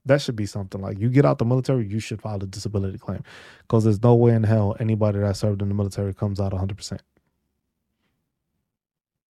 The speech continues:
You should file a disability claim. Something. Tinnitus, your, your ankle, your knee, your shoulder, elbow, arthritis in your hands,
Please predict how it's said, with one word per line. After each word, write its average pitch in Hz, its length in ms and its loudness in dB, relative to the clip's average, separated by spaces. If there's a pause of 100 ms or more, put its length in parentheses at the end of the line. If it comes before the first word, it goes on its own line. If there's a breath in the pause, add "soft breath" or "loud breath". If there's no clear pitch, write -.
(200)
You 107 160 0
should 117 240 0
file 113 200 0
a 113 60 0
disability 113 540 0
claim. - 260 -12 (460)
Something. 120 500 -4 (920 soft breath)
Tinnitus, - 840 -4 (460)
your, 117 140 -6
your 101 240 -6
ankle, 110 460 -4 (160)
your 107 160 -6
knee, 104 340 -4 (240)
your - 80 -18
shoulder, 107 560 -6 (300)
elbow, 107 560 -4 (420)
arthritis 113 720 -6
in 104 100 -6
your 98 80 -8
hands, 107 640 -8